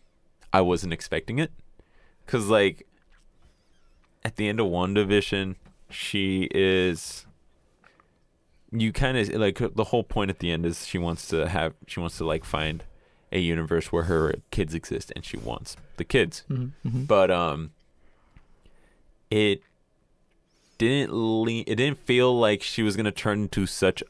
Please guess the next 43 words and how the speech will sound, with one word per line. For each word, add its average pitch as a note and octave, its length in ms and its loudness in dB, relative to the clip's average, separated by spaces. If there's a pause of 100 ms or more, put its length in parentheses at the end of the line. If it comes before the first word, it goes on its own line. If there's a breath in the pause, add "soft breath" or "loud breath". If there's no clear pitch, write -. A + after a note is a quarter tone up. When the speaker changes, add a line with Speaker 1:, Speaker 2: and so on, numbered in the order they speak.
Speaker 1:
a F#2 120 2
villain E2 640 0 (140)
in A2+ 200 -4
this A#2 180 0
movie. C3+ 380 0 (800 soft breath)
But G2+ 340 6
even G2+ 300 2
though, F#2+ 180 8
like, F2+ 360 2 (200)
back - 580 0
when D#2+ 140 -6
this D#2 160 -6
movie E2+ 120 -6
was - 120 -6
first - 240 -2
announced, E2 300 -4
they F2+ 120 2
did E2+ 320 0
say E2+ 260 2
that D#2 220 2
Wanda E2+ 260 -2
was D2 160 -2
gonna E2 140 -4
be D2+ 120 -2
the - 80 -2
primary G#1+ 500 -6
villain, F2+ 420 -2 (680 soft breath)
but F#2 140 0
I F2+ 80 4
didn't F#2+ 240 2
think F#2 160 0
they F#2 100 2
would E2 180 0
lean F2+ 200 -2
so F2+ 180 0
hard F2 280 2
into F#2+ 160 0
it, G2+ 220 0
and G2+ 100 0
it F#2 80 0
felt A2+ 240 2
like G#2 160 4
very, G2+ 560 6